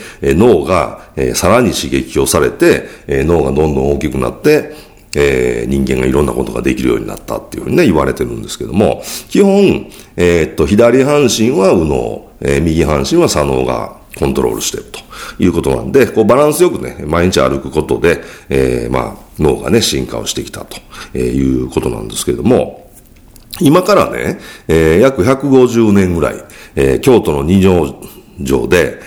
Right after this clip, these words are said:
えー、二条城で何が行われたか知ってますよね。えー、大政奉還、えー、が行われました。えー、徳川のね、それまで続いた、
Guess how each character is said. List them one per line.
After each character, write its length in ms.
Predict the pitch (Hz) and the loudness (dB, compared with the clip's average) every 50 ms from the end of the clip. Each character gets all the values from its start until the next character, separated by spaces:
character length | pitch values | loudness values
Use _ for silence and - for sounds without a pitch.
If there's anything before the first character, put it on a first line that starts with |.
| - - - - | -20 -14 -6 -4
え 220 | 67 67 67 67 | -2 0 2 2
ー、 20 | 71 | 2
二 100 | 90 92 | 2 4
条 180 | 87 95 80 | 4 2 2
城 140 | 71 67 62 | 2 -2 -6
で 80 | 57 58 | -6 -6
何 240 | 62 65 69 85 | -4 0 2 2
が 100 | 90 104 | 4 4
行 120 | 104 120 127 | 4 4 2
わ 100 | 127 92 | 2 2
れ 80 | 76 | 0
た 80 | - - | -4 -8
か 260 | - - - - - - - - - | -8 -8 -8 -10 -12 -20 -20 -16 -10
知 80 | - - | -8 -4
っ 20 | |
て 80 | - 82 | -2 0
ま 120 | 85 80 - | 0 0 -2
す 100 | - 69 | -2 -2
よ 100 | 60 62 | -2 0
ね。 200 | 71 69 65 - - - - - - - | -2 -2 -2 -4 -12 -20 -20 -14 -6 -2
え 240 | 71 71 69 65 64 | 0 2 2 2 0
ー、 40 | 65 | 2
大 180 | - 90 90 | 2 2 2
政 320 | 87 - - 78 73 67 67 | 2 2 2 2 2 2 0
奉 120 | 58 55 | -4 -6
還、 160 | - - - - - - - - - - - - | -6 -12 -18 -20 -20 -20 -20 -20 -20 -14 -6 -2
え 440 | 73 76 78 71 71 69 67 65 65 | 0 2 2 2 2 2 2 0 2
ー、 20 | |
が 100 | 67 65 64 | 0 0 0
行 120 | 69 69 | 0 -2
わ 140 | 65 60 60 | -2 -2 -4
れ 80 | 60 | -6
ま 100 | 58 55 | -6 -6
し 100 | - - | -6 -6
た。 100 | - - - - - - - - - - - - - - - - - | -6 -6 -10 -16 -20 -20 -20 -20 -20 -20 -20 -20 -20 -20 -12 -4 -2
え 120 | 85 78 | 0 0
ー、 40 | 76 | 2
徳 260 | - 95 - 104 98 | 0 0 2 2 2
川 240 | 85 78 71 69 67 | 4 2 2 0 -2
の 80 | 78 98 | 0 0
ね、 100 | 139 139 | 0 2
そ 140 | 98 90 | 2 0
れ 60 | 82 80 | 0 0
ま 120 | 78 71 | 0 0
で 80 | 67 67 | -2 -2
続 220 | - - 69 73 | -4 -4 -2 -2
い 80 | 69 65 | -2 -2
た、 340 | - 64 55 50 - - | -2 -4 -4 -4 -6 -10